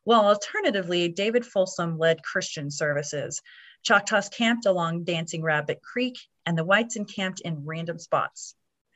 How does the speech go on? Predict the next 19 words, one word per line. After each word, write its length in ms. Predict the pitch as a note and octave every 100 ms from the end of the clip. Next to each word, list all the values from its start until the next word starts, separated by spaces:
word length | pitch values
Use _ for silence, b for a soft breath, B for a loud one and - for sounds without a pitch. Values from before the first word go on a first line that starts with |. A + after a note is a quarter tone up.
| b _
Chiefs 280 | - B3 A#3+
Greenwood 460 | G3 A3 B3+ C#4
LaFleur, 640 | B3+ G#3 - F3 E3 G3 A#3 B B B -
Meshalatubby, 920 | B3 B3+ C4+ C4 - G3+ G3+ G3+ - -
and 240 | F#3 F#3
Nitakechi, 880 | A3 A#3 G#3 - G3+ G3+ - F3 F3+ B B B
as 200 | G3 F#3+
well 180 | G#3 G#3
as 160 | G#3 -
John 300 | F#3+ F3 -
Pitchlynn, 580 | C#4+ C#4+ - D#3+ D#3+
who 80 | F3
was 140 | F3 E3+
an 80 |
interpreter, 640 | D#3+ D#3+ - D#3+ C#3+ D#3 E3+ _ _
and 160 | G#3 G#3
Choctaw 440 | - C#4 C#4 D4
warrior 460 | C4+ F#3 F3 E3+ F3
Hapai 640 | G3+ G3 G#3 A3 A#3 A#3+